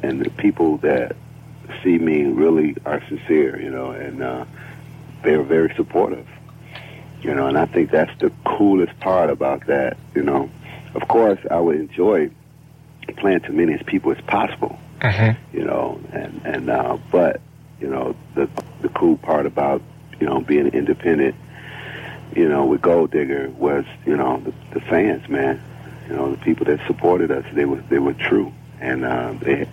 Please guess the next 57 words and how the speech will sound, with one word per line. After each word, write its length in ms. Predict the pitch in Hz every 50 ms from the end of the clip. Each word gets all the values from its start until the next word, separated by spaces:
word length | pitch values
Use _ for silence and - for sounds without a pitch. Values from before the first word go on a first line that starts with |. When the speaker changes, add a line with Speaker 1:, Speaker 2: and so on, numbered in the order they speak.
| -
Speaker 1:
they 140 | - 73 73
proven 380 | - - - 95 104 87 82 76
that 200 | 76 - - -
to 140 | - 113
me, 240 | 113 107 - - - - - - - - - - - - - - - - -
you 80 | -
know, 240 | - - - - - - - - - - - - - -
'cause 140 | - 71
all 280 | 73 69 78 90 87 85
of 120 | 80 73
'em, 120 | 71 69 60
everywhere 320 | 62 76 82 80 80 76 73
I 40 |
go 200 | 71 - 87 90
now, 240 | 87 - - - -
waiting 300 | - - 69 67 - -
on 80 | 67 67
this 140 | - - -
new 160 | - 139 - - -
C 100 | 69 65
D. 220 | - 69 67 - - - - - - - -
Speaker 2:
Right. 320 | 113 113 113 110 104 98 - -
Speaker 1:
<laughs> 60 | -
I 580 | 104 107 107 104 - 160 - 190 - - 120 95
get 180 | - 92 90 82
it 100 | 76 - - - - - - - - - - - - - -
asked, 440 | 82 90 87 85 - - - -
man, 240 | - 87 90 87 85 82
probably 460 | - 98 90 90 85 80 76 76 71 - -
fifty 280 | - 92 90 - 87 82
to 140 | - - 80
a 40 | 78
hundred 260 | 80 78 73 76 -
times 280 | - 80 76 76 69 67
a 60 | 69
night, 280 | 71 69 67 - - -
"When 140 | - 101 120
the 60 | 123
new 80 | 120 123
Speaker 2:
Right. 120 | 120 - -
Speaker 1:
C 100 | 123 120
D 140 | 120 117
coming 240 | 110 - 101 90 - 151
out?" 180 | - - - - - -
So 300 | - 127 131 - - - -
that, 280 | 80 87 90 - - -
that 160 | 90 95 95
makes 220 | 98 92 82 -
me 80 | - -
feel, 340 | - - 90 71 71 - - - - -
you 80 | - 71
know, 280 | 67 64 62 60 - - - - - - - - - - - - - -
real 180 | - 78 76 71
good 300 | - - 71 67 60 -
that 140 | - - -
the 60 | -
people 400 | - - 80 - - 69 60 60